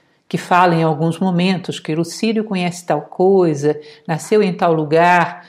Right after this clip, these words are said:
Muito pouco sabemos sobre esse personagem. Mas alguém a quem ele amava profundamente, a quem devota os últimos anos da sua vida para educá-lo,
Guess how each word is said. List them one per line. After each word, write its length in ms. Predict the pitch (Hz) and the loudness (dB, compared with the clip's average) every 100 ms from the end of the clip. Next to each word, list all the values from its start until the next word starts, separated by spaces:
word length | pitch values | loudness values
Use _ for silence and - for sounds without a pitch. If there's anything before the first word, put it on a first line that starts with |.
| _ 208 | _ -2
Muito 420 | 277 320 - 190 | 0 0 -2 -6
pouco 400 | - 214 214 - | 0 0 0 -4
sabemos 460 | 160 147 165 160 | -4 -2 -4 -4
sobre 240 | - 147 143 | -4 -2 -2
esse 160 | 143 | -2
personagem. 640 | - 143 165 151 - 143 160 _ _ _ - | -6 -6 -6 -8 -8 -12 -16 _ _ _ -2
Mas 180 | 160 190 | 0 2
alguém 380 | 180 170 220 | 2 2 2
a 60 | 233 | 0
quem 180 | 233 226 | 0 0
ele 180 | 214 202 | 2 0
amava 480 | 160 165 202 214 | 0 2 2 2
profundamente, 1120 | 202 262 285 - 254 208 190 170 180 208 - - _ - | -2 -2 -4 -2 0 2 0 0 -4 -6 -10 -18 _ -10
a 60 | 156 | -6
quem 240 | 214 208 | -2 0
devota 560 | 196 180 165 208 226 214 | 2 2 2 2 2 0
os 160 | - | 0
últimos 580 | 254 302 - 277 269 185 | -2 -4 -4 -2 -2 0
anos 340 | 175 208 202 151 | 0 0 -2 0
da 120 | 156 | -2
sua 240 | - 156 | 0 -2
vida 400 | 139 160 180 220 - - - | -2 -2 0 -2 -4 -20 -2
para 240 | 175 175 | 0 2
educá-lo, 1040 | 202 196 220 - 190 180 180 160 143 143 | 2 2 -2 -2 2 4 4 4 2 -2